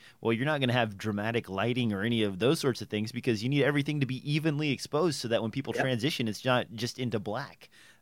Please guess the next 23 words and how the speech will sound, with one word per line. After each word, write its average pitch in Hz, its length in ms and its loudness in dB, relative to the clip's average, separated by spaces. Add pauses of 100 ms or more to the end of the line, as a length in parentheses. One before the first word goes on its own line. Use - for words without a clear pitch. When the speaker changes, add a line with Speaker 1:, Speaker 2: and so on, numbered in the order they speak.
Speaker 2:
Very 113 220 6
Speaker 1:
Uh, 113 60 2
Speaker 2:
true. 135 260 4
Speaker 1:
so 139 240 4
now, 127 500 6 (120)
you 113 100 -2
know, 107 140 4
instead 113 380 2
of 104 140 0
lighting 113 480 4 (280)
with, 117 260 -2
like, 110 140 0
high 113 180 4
contrast 113 720 2
and, 98 340 0
and 95 480 -4
beautiful 113 680 2 (240)
textures 120 720 2
that 110 180 0
are 107 80 4
made 110 240 2
from 117 300 -2
light, 107 420 0